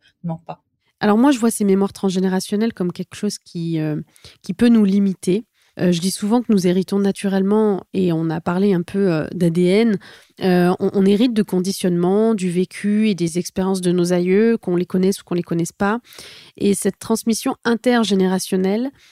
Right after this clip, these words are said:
Speaker 2: eh bien, on peut s'en libérer. Euh, dans un premier temps, en en prenant conscience pour, euh, comprendre qu'on se prive de beaucoup de possibilités si on est, euh, loyal à ses mémoires.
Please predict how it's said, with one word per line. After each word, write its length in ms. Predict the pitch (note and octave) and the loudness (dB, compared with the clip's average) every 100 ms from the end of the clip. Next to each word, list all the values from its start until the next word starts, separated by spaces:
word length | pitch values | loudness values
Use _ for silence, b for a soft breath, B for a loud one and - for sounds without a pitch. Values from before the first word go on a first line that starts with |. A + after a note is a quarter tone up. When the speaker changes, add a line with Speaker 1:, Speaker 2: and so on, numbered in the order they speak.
| _ | _
Speaker 2:
eh 80 | F#3+ | 0
bien, 160 | A#3 | 2
on 60 | B3+ | 2
peut 120 | C4 | 0
s'en 160 | C4 G#3 | 0 0
libérer. 500 | F#3+ G3 F#3+ D#3+ - _ _ F3 | 2 2 2 -2 -6 _ _ -4
Euh, 160 | D#3+ | -2
dans 240 | D#3+ F#3+ F#3+ | 0 0 0
un 60 | |
premier 320 | F3+ G3 F#3 | 0 -2 -2
temps, 160 | F3+ G#3 | 0 0
en 100 | F#3+ | 0
en 100 | E3+ | -2
prenant 280 | - F#3 F3+ | -2 -4 -4
conscience 460 | F#3 F3+ G3+ G3+ - | -6 -6 -4 -6 -8
pour, 320 | - F#3 F3 E3+ | -8 -4 -2 -2
euh, 100 | E3+ | -2
comprendre 680 | - F3+ - A3 G3+ D#3 - | -6 -10 -2 0 0 -2 -6
qu'on 140 | F3+ | -8
se 120 | - | -6
prive 360 | E3+ - G#3+ E3+ | -6 -2 -4 -2
de 100 | E3+ | -6
beaucoup 460 | E3 F#3 A#3 D4+ | -4 -4 -4 -4
de 100 | C4 | -2
possibilités 880 | G#3+ G#3 - F#3+ F3+ F3 - F3+ B3+ C#4+ | -2 -2 -4 -6 -6 -6 -6 -6 -6 -10
si 260 | - - | -14 -10
on 160 | F3 E3+ | -6 -2
est, 220 | E3 D#3+ | -2 -2
euh, 100 | C#3 | -4
loyal 480 | E3 F3 F3 F3+ F3+ | -4 -2 0 0 0
à 80 | E3+ | -2
ses 200 | - E3 | -4 -4
mémoires. 540 | D#3+ D#3+ E3+ B3+ - | -2 -2 -4 -6 -12